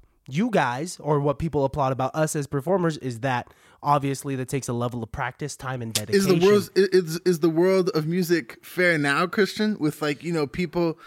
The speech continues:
Speaker 2: who have, you know, no money and go to schools, you know, where they, they can't afford even a basic instrument,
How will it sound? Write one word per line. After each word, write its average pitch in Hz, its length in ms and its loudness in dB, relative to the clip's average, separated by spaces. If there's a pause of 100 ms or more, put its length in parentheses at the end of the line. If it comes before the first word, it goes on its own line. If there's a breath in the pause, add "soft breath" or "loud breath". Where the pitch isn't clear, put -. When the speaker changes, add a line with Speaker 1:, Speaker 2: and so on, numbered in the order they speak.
(120)
Speaker 2:
who 160 280 4
have, 156 340 0
you 170 100 0
know, 156 160 0
no 160 220 2
money 160 440 0
and 147 300 -4
go 160 140 0
to 147 100 0
schools, 160 480 0
you 156 80 -4
know, 151 180 0
where 143 280 0
they, 139 260 0
they 131 180 -6
can't 147 280 -6
afford 147 340 -2
even 139 300 -4
a 123 40 -4
basic 143 380 -6
instrument, 139 480 -8